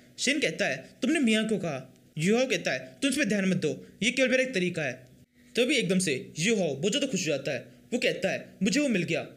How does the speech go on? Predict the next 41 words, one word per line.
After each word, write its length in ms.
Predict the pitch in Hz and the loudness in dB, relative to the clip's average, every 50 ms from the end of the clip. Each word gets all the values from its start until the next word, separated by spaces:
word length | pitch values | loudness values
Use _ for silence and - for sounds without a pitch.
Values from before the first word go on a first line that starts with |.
| - - - - - - - | -20 -20 -20 -20 -12 -4 -4
ये 80 | 226 | -2
कहते 180 | 202 254 254 285 | -2 0 0 0
हुए 100 | 254 208 | 0 2
यू 100 | 185 175 | 2 0
हाओ 120 | 165 143 | -2 -2
अपना 200 | - - 196 247 | -4 -4 -4 -2
हाथ 80 | 247 214 | -2 -2
बाहर 180 | 160 190 185 | -2 0 0
निकलता 340 | 180 165 160 143 139 - 143 | 0 -2 -2 -6 -6 -6 -8
है। 140 | 131 120 - - - - - - - - - | -8 -8 -10 -16 -20 -20 -20 -20 -10 -6 -6
उसके 220 | 196 190 - - | -4 -2 0 0
हाथ 200 | 233 202 190 190 | 0 0 -2 -2
में 160 | 165 139 - - - | -2 -4 -4 -2 -4
एक 160 | - 262 - | -4 -2 -2
काले 220 | - 202 208 220 226 | -2 0 2 2 2
रंग 100 | 226 214 | 2 2
की 100 | - 220 | 0 0
बिल्ली 220 | 185 185 170 175 | 0 0 0 0
होती 220 | 170 156 - - 151 | -2 -2 -2 -4 -4
है। 140 | 131 117 - - - - - _ _ _ _ - | -4 -4 -8 -14 -20 -20 -20 _ _ _ _ -8
शेन 280 | - - 226 269 311 247 | -4 0 0 0 2 0
कहता 240 | 220 175 185 196 | -2 -2 0 0
है, 260 | 185 160 143 - - - - - | -2 -2 -2 -6 -10 -10 -4 0
"तुमने 200 | 247 302 349 349 | 2 2 4 4
बिल्ली 240 | 196 220 226 269 | 4 4 2 2
क्यों 120 | 269 254 240 | 2 2 2
निकाली 300 | 214 180 180 170 165 151 | 2 2 2 0 0 0
है?" 180 | 143 123 - - - - - - - | -2 -2 -4 -10 -16 -20 -18 -12 -6
यू 180 | 151 151 196 214 | -2 2 2 4
हाओ 140 | 247 262 | 4 2
कहता 240 | 180 170 156 - 165 | 0 -2 -2 -2 -4
है, 160 | 143 104 - - - - - | -4 -4 -8 -14 -18 -4 0
"तुम 100 | 254 247 | 2 2
बस 120 | 277 262 | 2 2
देखते 280 | 175 175 170 - - 156 | 2 0 -2 -2 -4 -4
जाओ।" 300 | 131 147 127 113 - - - - - _ _ _ | -2 -2 -2 -4 -6 -10 -18 -20 -20 _ _ _
ये 100 | 151 180 | -4 -2
कहते 200 | 190 202 233 269 | 0 0 2 2
हुए 100 | 277 240 | 2 2
यू 100 | 208 175 | 4 2
हाओ 260 | 170 156 127 120 - | 2 0 -2 -6 -8